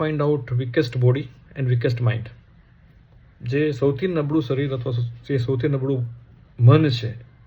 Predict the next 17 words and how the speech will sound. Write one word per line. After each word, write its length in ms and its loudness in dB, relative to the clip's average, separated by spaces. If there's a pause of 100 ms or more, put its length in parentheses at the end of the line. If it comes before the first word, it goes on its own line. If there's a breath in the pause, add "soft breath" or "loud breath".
એને 180 2
આઈડેન્ટિફાઈ 480 2
કરીને 240 -2
બહાર 260 4
કરવાનો. 340 -6 (920 soft breath)
એટલે 140 0
આ 120 -4
એલિમિનેશનની 600 0
ટ્રેનિંગ 320 4
છે, 140 -2
સિલેક્શનની 560 -4
ટ્રેનિંગ 320 0
નથી. 200 0 (540 loud breath)
જે 100 2
લોકો 200 0
નબળા 420 4
છે, 260 -2